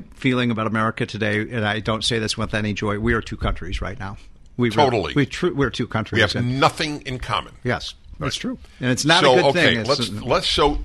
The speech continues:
Speaker 2: here, here's the irony. They scare us about what shouldn't be scary, and they tell us not
Speaker 1: Yes.
Speaker 2: to be scared about what is scary. I find the economy scary.
Speaker 1: Yes.
Speaker 2: Is that fair?
Speaker 1: So I'm gonna use,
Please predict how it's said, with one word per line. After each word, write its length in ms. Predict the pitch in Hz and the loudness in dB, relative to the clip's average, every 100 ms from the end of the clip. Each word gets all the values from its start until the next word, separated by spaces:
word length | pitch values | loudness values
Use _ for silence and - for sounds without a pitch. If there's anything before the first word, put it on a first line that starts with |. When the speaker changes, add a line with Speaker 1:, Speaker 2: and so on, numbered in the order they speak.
| - | -6
Speaker 2:
here, 220 | - 190 - - | 0 0 0 -2
here's 240 | 196 226 165 | 0 0 0
the 140 | 190 | 0
irony. 420 | 156 151 127 85 - | 2 2 0 -4 -10
They 240 | 98 123 143 | 0 2 4
scare 520 | - - 151 196 208 | 2 2 4 6 6
us 280 | 147 120 - - | 4 2 -6 -6
about 360 | 104 123 120 113 | 0 2 2 4
what 160 | 107 | 2
shouldn't 500 | - - 156 156 156 | 2 -2 -4 -4 -10
be 260 | 127 113 98 | -10 -12 -8
scary, 600 | - - 92 69 92 135 - - - - | -8 -2 -2 0 -6 -10 -16 -20 -10 -2
and 180 | 123 | 0
they 220 | 123 135 123 | 2 2 0
tell 300 | - 175 190 | 4 6 6
us 180 | - 123 | 4 4
not 260 | 180 220 | 4 4
Speaker 1:
Yes. 80 | 196 | 0
Speaker 2:
to 40 | 131 | 0
be 60 | |
scared 420 | - - 127 113 113 | -2 0 2 2 2
about 280 | 98 113 107 | 2 2 6
what 200 | 127 165 | 4 4
is 120 | 156 | 0
scary. 520 | - 104 76 50 - - - - - - | 0 -2 -6 4 4 4 -4 -6 -8 4
I 160 | 123 190 | 6 6
find 360 | - 180 170 | 4 2 2
the 100 | 151 | -2
economy 540 | 135 - 139 127 120 113 | -4 -2 0 0 -2 -4
scary. 400 | - 113 82 101 | -4 -2 -2 -4
Speaker 1:
Yes. 340 | - - - | -8 -12 -12
Speaker 2:
Is 140 | 98 78 | -10 2
that 180 | 113 | 2
fair? 360 | 117 147 135 170 175 - - | 2 -4 -2 -4 -8 -16 -4
Speaker 1:
So 300 | - 139 120 | 2 4 4
I'm 160 | 139 | 0
gonna 160 | 185 190 | 0 0
use, 340 | 156 143 127 | 2 2 2